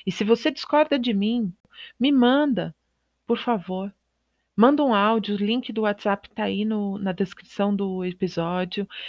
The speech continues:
Me manda um áudio, me manda um texto, me manda um e-mail, fala comigo lá no Instagram, onde você quiser, tá tudo aqui à disposição.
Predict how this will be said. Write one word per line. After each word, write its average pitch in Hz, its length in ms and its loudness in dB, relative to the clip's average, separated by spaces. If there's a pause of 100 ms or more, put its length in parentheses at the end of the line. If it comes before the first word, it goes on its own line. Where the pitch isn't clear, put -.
(160)
Me 202 120 2
manda 240 280 4
um 214 80 2
áudio, 190 540 0
me 196 140 2
manda 220 260 2
um 202 80 0
texto, 190 500 -2
me 190 140 0
manda 214 320 0
um 208 80 0
e-mail, 185 640 -2
fala 190 280 0
comigo 196 360 -2
lá 185 120 -2
no 190 80 -2
Instagram, 180 600 -4
onde 214 160 -6
você 240 260 -6
quiser, 175 320 -6
tá 185 140 -6
tudo 240 240 -8
aqui 233 200 -8
à 220 60 0
disposição. 190 640 -8